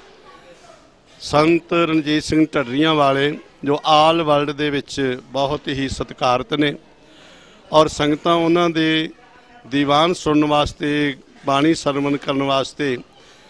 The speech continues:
ਕਈ ਕਈ ਕੋਹਾਂ ਤੋਂ ਚੱਲ ਕੇ ਪਹੁੰਚਦੇ ਨੇ। ਦਾਸ ਵੀ ਕਈ ਦੀਵਾਨਾਂ ਵਿੱਚ ਉਹਨਾਂ ਦੇ ਪਾਸ, ਉਹਨਾਂ ਦੇ ਨਾਲ ਦੀਵਾਨਾਂ ਦੀ ਸਾਂਝ ਕੀਤੀ ਹੈ, ਉਹਨਾਂ ਦੇ ਅਸਥਾਨ 'ਤੇ ਵੀ ਗਿਆ ਹਾਂ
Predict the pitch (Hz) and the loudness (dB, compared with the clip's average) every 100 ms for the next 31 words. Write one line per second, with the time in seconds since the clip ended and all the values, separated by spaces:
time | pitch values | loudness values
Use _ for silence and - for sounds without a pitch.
0 | - - - - 165 175 175 180 170 170 | -20 -20 -18 -2 2 2 0 -2 0 0
1 | 170 - 185 196 180 185 - 165 165 160 | -2 -4 -2 0 2 -2 -2 -2 0 -2
2 | 160 151 151 - 151 156 151 160 151 147 | 0 0 -2 -4 -6 -2 -4 -2 -2 0
3 | 135 156 - - _ - - - - 135 | 0 -2 -8 -20 _ -20 -20 -20 -4 0
4 | 156 - 175 175 - 175 170 160 156 151 | 0 0 -4 -4 -2 -2 0 0 0 0
5 | 160 156 147 160 160 156 147 - 139 135 | 0 -2 -4 -2 0 0 -2 -4 -2 0
6 | 135 - - - 147 156 147 143 135 135 | -2 -6 -18 -8 -4 -2 -4 -2 0 0
7 | 127 123 - - - - - - - 123 | -2 -6 -12 -20 -20 -20 -20 -20 -8 -2
8 | 139 143 147 156 147 - 143 151 151 139 | 0 2 2 2 -2 -4 -2 -2 -4 -8
9 | 127 147 151 151 160 151 147 131 139 135 | -6 -2 0 0 0 0 -4 -4 -4 -4
10 | 131 147 147 156 131 139 135 147 | -4 -4 -2 -2 0 -2 -2 -6